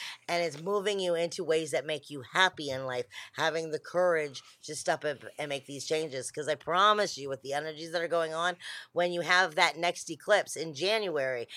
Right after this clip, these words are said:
if you have been making the wrong decisions, you will fa-, find a lot of things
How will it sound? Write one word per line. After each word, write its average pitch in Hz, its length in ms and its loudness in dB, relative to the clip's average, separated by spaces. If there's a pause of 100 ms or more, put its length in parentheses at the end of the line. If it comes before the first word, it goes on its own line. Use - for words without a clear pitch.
(260)
if 202 240 4
you 214 140 -2
have 196 180 4
been 202 160 0
making 190 340 0
the 175 120 2
wrong 170 220 2
decisions, 185 600 -4
you 185 100 -4
will 165 240 6
fa-, 156 360 4 (120)
find 156 360 0 (160)
a 143 80 0
lot 147 320 4 (100)
of 156 220 0
things 165 340 -2